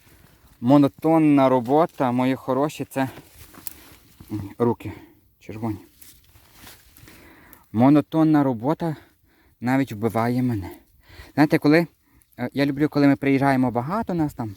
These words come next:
батьки, сестра, там ще хтось. Сідаємо коло кожного куща, щось говоримо, щось розказуємо одному, то якось і час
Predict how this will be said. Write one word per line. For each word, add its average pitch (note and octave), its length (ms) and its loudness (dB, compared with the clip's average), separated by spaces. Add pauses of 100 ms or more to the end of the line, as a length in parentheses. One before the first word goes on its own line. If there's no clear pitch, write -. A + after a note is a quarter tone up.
(140)
батьки, F3 520 -2 (920)
сестра, E3+ 560 2
там C#3 160 -4
ще D#3+ 220 -2
хтось. - 280 -12 (560)
Сідаємо E3 460 4
коло C#3+ 260 -2
кожного C3 500 0
куща, F3+ 840 0
щось C3+ 220 -6
говоримо, E3 960 0 (960)
щось - 340 -2 (280)
розказуємо D3+ 1080 2
одному, D3+ 500 0 (840)
то C#3+ 100 -4
якось D#3+ 360 2
і D3+ 80 0
час - 440 2